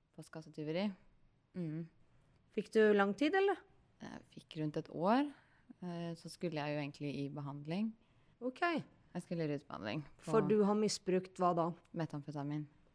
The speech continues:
Speaker 2: Ok.
Speaker 1: I fire år.
Speaker 2: Ja.
Speaker 1: Mm.
Speaker 2: Du er ganske godt, eh, indre da.
Speaker 1: Ja.
Speaker 2: Ja.
Speaker 1: Men, eh, så jeg skulle jo dit nå <clears throat> om, eh, om, eh,
Speaker 2: Ja, slapp helt da.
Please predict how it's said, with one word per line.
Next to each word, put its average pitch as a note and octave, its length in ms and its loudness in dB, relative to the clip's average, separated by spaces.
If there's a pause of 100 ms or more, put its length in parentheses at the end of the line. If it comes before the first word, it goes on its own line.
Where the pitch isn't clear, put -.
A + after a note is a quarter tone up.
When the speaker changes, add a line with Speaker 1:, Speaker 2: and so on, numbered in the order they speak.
(160)
Speaker 2:
Ok. D3 240 -8 (240)
Speaker 1:
I E3 120 -4
fire - 280 -8
år. - 140 -8 (800)
Speaker 2:
Ja. A#3+ 180 0 (160)
Speaker 1:
Mm. F#3+ 300 0 (100)
Speaker 2:
Du F#3 180 -2
er F#3 220 2
ganske F#3 440 -2
godt, E3+ 340 -2
eh, F3 320 2 (180)
indre F3+ 360 2
da. C#4+ 120 2 (160)
Speaker 1:
Ja. F3 160 2 (460)
Speaker 2:
Ja. A3+ 200 -2
Speaker 1:
Men, F3 200 -4
eh, D#3+ 440 -4 (400)
så - 260 -14
jeg E3 140 -6
skulle E3+ 320 -4
jo - 20 0
dit E3+ 280 -4
nå D#3+ 200 -2 (160)
<clears throat> C4 360 8 (580)
om, E3 240 0
eh, D#3+ 180 2
om, E3+ 200 -2
eh, E3 220 0 (2750)
Speaker 2:
Ja, C4 160 4
slapp F#4+ 320 0
helt G#3+ 200 2
da. - 80 -6